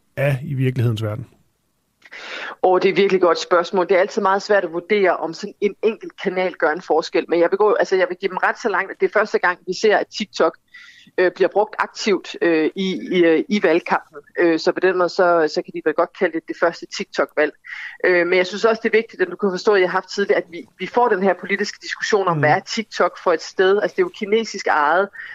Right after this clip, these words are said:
Speaker 2: Hvor sikkert er det? Hvor ender vores data? Og der kan jeg godt være lidt skuffet over, at vores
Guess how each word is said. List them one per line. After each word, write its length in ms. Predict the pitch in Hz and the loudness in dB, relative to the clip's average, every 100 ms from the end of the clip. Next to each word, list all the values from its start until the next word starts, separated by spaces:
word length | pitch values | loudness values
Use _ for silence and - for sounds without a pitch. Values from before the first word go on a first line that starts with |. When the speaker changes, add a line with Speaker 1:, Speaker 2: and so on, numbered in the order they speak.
| - | -6
Speaker 2:
Hvor 100 | 180 | -6
sikkert 380 | - 214 226 226 | 0 0 2 2
er 140 | 156 | 2
det? 140 | 180 180 | 2 0
Hvor 120 | 196 | 0
ender 200 | 180 196 220 | 2 2 0
vores 180 | 170 | -2
data? 400 | - 160 170 - 170 | 0 0 0 0 -4
Og 60 | - | 0
der 80 | 220 220 | -2 2
kan 100 | 214 | 0
jeg 80 | 185 | 2
godt 120 | 185 | 0
være 120 | 175 185 | 0 -2
lidt 120 | 185 | -4
skuffet 360 | - 247 240 | 0 0 4
over, 140 | 190 165 | 2 2
at 80 | 165 | 0
vores 140 | 180 | -4